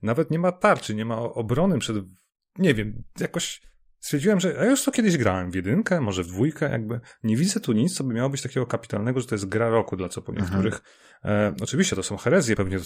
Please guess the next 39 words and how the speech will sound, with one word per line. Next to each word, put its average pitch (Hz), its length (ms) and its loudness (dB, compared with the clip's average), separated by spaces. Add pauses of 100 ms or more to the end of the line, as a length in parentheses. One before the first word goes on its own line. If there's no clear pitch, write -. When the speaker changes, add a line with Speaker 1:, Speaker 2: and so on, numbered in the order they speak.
(140)
Speaker 1:
to, 107 60 -6
co 101 160 -4
ja 92 120 -2
mówię, 90 240 -6
tak? 95 160 -8
No 101 80 -6
bo 98 100 -2
jak 104 140 0
tak - 140 -2
można? 113 360 0
Activision, 120 580 -4
Blizzard 120 340 -2
tutaj, 110 300 -4
najlepsza 127 400 -2
gra. 110 220 0 (260)
Wszyscy - 300 -2
na 123 80 2
to 123 100 0
czekali, 113 420 -2
nie? 110 120 -2 (440)
Ale 127 400 0
nie 175 240 2
wiem, 90 180 -2
je-, 90 120 -8 (100)
je-, 110 160 -4
w - 100 -2
ogóle 156 180 2 (140)
do 143 180 -2
mnie 180 120 2
nie 196 100 2
trafia - 260 -4
ta 98 120 -8
gra, - 180 -10
no. - 160 -12 (240)
Speaker 2:
No 143 60 4
ona 196 100 6
jest, 180 260 0
ona 180 200 0
jest - 420 -6